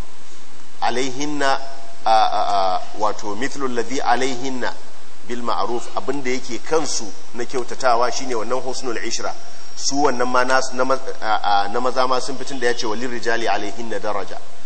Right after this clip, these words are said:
Suna da daraja akan mata wajen ma'arufin da za su. Saboda su wajibi ne ya zamanto kan cewa sun bi mazajensu.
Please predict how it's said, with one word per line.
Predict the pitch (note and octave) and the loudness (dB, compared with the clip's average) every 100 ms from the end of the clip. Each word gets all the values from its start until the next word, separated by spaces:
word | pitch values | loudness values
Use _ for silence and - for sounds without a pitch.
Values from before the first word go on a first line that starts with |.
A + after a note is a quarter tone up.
| - - | 0 0
Suna | - B2+ G#2 | 0 0 0
da | |
daraja | G2 B2+ C#3+ C3 A2 | 0 0 0 2 2
akan | - - B2+ | 2 0 0
mata | A2 A2+ A#2+ A2 | 2 0 2 0
wajen | A2+ A#2 B2+ | 0 0 0
ma'arufin | A#2+ F#2+ A2 A2 A2 | 0 0 -2 -2 -2
da | G2 | -2
za | G2 G2 | -2 -2
su. | - - - - - - - | -2 0 0 0 0 0 0
Saboda | - A#2 A2 G2+ | 0 0 0 0
su | - F3 D#3 - | 0 0 0 0
wajibi | G#2 C3 A2+ G#2 B2+ | 0 0 0 0 0
ne | B2 A#2 A#2 - G2+ | 0 0 0 0 0
ya | G2+ | 0
zamanto | G#2+ G#2+ A#2 | 0 0 0
kan | A#2+ A2 | 0 0
cewa | - G2+ | 0 0
sun | - A2+ | 0 -2
bi | G#2+ | 0
mazajensu. | A2 G#2+ F#2 F#2 F2 | 0 0 0 0 0